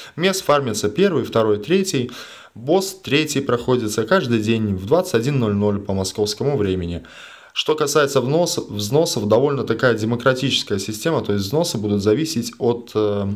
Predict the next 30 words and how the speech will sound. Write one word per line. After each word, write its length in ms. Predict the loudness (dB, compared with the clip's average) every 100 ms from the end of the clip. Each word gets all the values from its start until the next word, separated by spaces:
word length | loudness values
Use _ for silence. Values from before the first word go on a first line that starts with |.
| -6
вашего 420 | 0 2 2 0 0
количества 520 | 0 0 -4 -4 -4
силы, 340 | -2 -2 -2
то 140 | -2 -4
есть 220 | -4 -4
от 300 | -2 -2 -2
двадцати 480 | 0 0 -2 -6 -6
кристаллов 520 | -6 -4 0 0 0
в 20 |
день, 220 | 0 -2 -2
заканчивая 460 | -2 -2 -2 -4
там 160 | -4 -6
семьюдесятью 640 | -6 -4 -4 -6 -8 -4
или 100 | -2
восьмидесятью, 640 | -2 -2 -4 -6 -6 -10 -2
да, 180 | -2 0
то 120 | -2
есть, 260 | -4 -8 -12
ну, 340 | -8 -8 -8 -2
довольно 340 | 0 2 0 -2
неплохо. 600 | -4 0 0 0 -6 -12 -16 -20 -20 -20 -20 -20 _ _
Так, 320 | 2 2 2
берутся 420 | 4 4 4 2
игроки 360 | 4 4 2 4
от 220 | 4 4
восемнадцати 600 | 2 2 2 2 0 0
лет, 240 | 2 2 0
желательно 640 | 2 4 2 0 0 0
с 80 | 2
тыквой, 600 | 0 2 2 2 -2